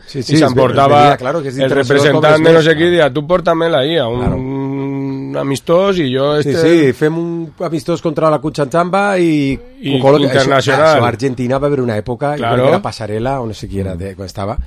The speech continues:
Speaker 1: que era, era internacional per Argentina, tot Déu.
Speaker 2: Pe-, els, els ju-, els que jugaven en Argentina.
Speaker 1: Sí,
Speaker 2: Per
Speaker 1: claro.
Speaker 2: no durar els, els que jugaven en
Speaker 1: Claro.
Speaker 2: Europa hasta allí, portaven
Speaker 1: Claro.
Speaker 2: els que jugaven allí.
Speaker 1: Bueno, la bona notícia és que mos han tornat a Pino i que Pino ara veurem, perquè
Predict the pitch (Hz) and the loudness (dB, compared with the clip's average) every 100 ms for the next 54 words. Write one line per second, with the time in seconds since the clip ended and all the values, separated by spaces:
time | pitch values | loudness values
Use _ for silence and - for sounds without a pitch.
0 | - _ - - 120 _ _ _ 104 110 | -12 _ -14 -8 -8 _ _ _ -16 -10
1 | 120 135 131 123 135 127 139 131 139 117 | -8 -4 -4 -4 -4 -4 -4 -2 -2 -4
2 | 127 120 131 151 165 _ - 160 196 247 | -4 -4 -4 -4 -6 _ -10 -8 -8 -6
3 | - - 123 - - 123 101 120 135 123 | -8 -6 -8 -8 -4 -4 -2 -4 -4 -6
4 | 104 127 117 123 117 101 101 107 151 113 | -2 0 0 0 -2 -4 -8 -6 -4 -6
5 | - 131 113 120 135 135 131 123 127 127 | -6 -6 0 0 2 2 2 0 -2 -4
6 | 117 127 127 127 127 123 123 127 120 131 | -2 -2 2 2 2 2 2 0 0 -2
7 | - 147 147 180 233 262 147 127 110 131 | 0 -2 2 0 0 -4 -2 -2 0 0
8 | 160 180 175 190 190 196 151 107 120 202 | 2 0 0 0 0 0 0 -2 -4 -6
9 | 160 135 135 190 214 180 180 196 - 143 | -2 0 2 4 2 0 0 -2 -2 -6
10 | 147 156 147 156 143 175 165 151 170 127 | -4 -4 -4 -2 -2 -2 0 0 -2 -4
11 | 123 147 156 143 135 131 156 123 | -2 0 0 0 0 -2 -2 -4